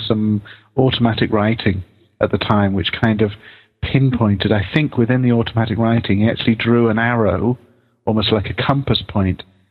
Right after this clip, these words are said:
and the orientation of that paper meant that the arrow was pointed directly at that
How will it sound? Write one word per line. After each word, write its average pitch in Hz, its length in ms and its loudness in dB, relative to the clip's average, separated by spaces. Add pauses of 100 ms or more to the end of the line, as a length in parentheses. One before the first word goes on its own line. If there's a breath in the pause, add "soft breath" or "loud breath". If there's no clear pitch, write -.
(200)
and 107 560 2
the 113 100 4
orientation 120 680 0
of 104 100 -2
that 110 180 -2
paper 113 400 0
meant 107 460 0 (400)
that 98 100 0
the 110 140 2
arrow 107 320 2
was 98 100 -2
pointed 104 480 -4
directly 107 560 0
at 95 120 0
that 98 180 -2